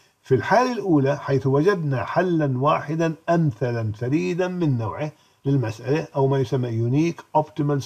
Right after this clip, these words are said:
Solution Problem. وفي الحالة الثانية التي ذكرناها في المقطع الثاني، أو في المقطع الثالث، لأنه، آه، قدمت أنا مقطع الأول ثم مثال ومقطع ثاني اللي هو يعني في بحوث العمليات، وهذا هو المقطع الثالث. ففي الحالة الثانية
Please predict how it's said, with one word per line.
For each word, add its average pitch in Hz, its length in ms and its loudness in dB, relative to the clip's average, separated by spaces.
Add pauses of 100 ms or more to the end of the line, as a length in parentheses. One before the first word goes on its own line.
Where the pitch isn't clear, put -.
Solution 143 340 -2 (160)
Problem. 143 300 0 (800)
وفي 131 240 0
الحالة 233 340 2
الثانية 165 340 0
التي 139 240 0
ذكرناها 120 480 -2
في - 60 -6
المقطع 117 400 -2
الثاني، 135 520 -4 (760)
أو 120 100 0
في - 80 -4
المقطع 139 380 2
الثالث، 139 320 0
لأنه، 127 540 -2
آه، 117 480 -6 (100)
قدمت 123 520 -2
أنا 107 380 -4
مقطع 165 600 0 (320)
الأول 147 540 0
ثم 131 200 -2
مثال 160 600 -2
ومقطع 139 480 0
ثاني 135 420 -2
اللي 107 160 -6
هو 110 360 -6 (420)
يعني 98 260 -4
في - 80 -4
بحوث 110 340 -2
العمليات، 127 380 -2
وهذا 139 220 0
هو 131 120 2
المقطع 127 380 -2
الثالث. - 320 -8
ففي 107 380 -6
الحالة 190 340 2
الثانية 127 480 -2